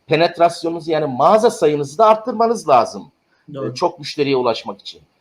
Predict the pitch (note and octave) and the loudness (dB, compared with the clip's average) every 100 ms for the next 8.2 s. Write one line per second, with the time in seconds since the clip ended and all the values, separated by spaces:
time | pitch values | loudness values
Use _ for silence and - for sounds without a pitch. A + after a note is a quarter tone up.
0 | _ _ _ _ _ _ D3+ B3 B3 F#3 | _ _ _ _ _ _ -2 2 2 0
1 | E3+ A3 B3+ G3+ G3+ - F#3+ G3 G3+ F#3+ | -2 0 0 0 -2 -2 -2 -2 -4 -6
2 | F3+ F3+ F#3 G#3 A3+ C#3 B2+ B2+ - A3 | -4 -2 2 4 2 2 -2 -2 0 0
3 | A3 D#3 E3+ E3 E3+ - D3+ E3+ D#3+ E3+ | 0 -2 -2 0 -4 -8 -2 -2 -2 -10
4 | - D3 E3+ - - - D3+ C#3+ D3 - | -6 -4 -4 -4 -10 -4 -4 -4 -6 0
5 | D#3+ - A2 A2 D3+ D3 A2+ B2 B2+ D3+ | 0 2 0 0 0 -2 -10 -12 -8 -6
6 | D3 B2 B2+ B2+ B2+ - B2 B2+ B2+ B2 | -4 0 0 -2 -10 -8 -6 -6 -10 -10
7 | B2 - - A#2 A#2 C#3 C#3 G#2+ - E2 | -10 -10 -8 -8 -8 -10 -14 -14 -16 -16
8 | G#2 | -16